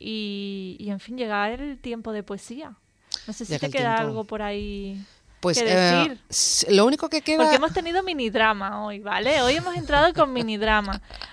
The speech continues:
Speaker 1: El martes trece, pues, parece ser que está haciendo de las suyas.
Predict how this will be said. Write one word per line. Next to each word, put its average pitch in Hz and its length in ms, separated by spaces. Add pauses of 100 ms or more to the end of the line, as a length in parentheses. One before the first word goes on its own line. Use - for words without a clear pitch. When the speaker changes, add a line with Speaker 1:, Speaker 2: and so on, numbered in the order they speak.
(120)
Speaker 1:
El 220 240
martes 233 360
trece, 285 480 (220)
pues, 233 200 (440)
parece 226 340
ser 277 240
que 247 300
está 240 180
haciendo 254 380
de 254 140
las 247 160
suyas. 302 320